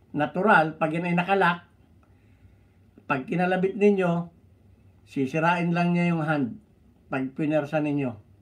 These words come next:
At sisirain niya itong, sisirain niya itong kanyang ratchet o yung tinatawag natin na bulaklak. So, nakalak yan.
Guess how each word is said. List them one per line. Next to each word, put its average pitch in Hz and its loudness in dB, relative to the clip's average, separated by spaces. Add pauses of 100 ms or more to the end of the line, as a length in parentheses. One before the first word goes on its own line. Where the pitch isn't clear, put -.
(720)
At 117 -12
sisirain 147 0
niya 143 -4
itong, 139 -4 (1800)
sisirain 143 -2
niya 143 -2
itong 139 -4
kanyang 135 -4
ratchet 127 -6
o - -6
yung 123 -6
tinatawag 120 -6
natin 120 -6
na 113 -4
bulaklak. 107 -8 (640)
So, 196 2
nakalak 214 0
yan. 185 2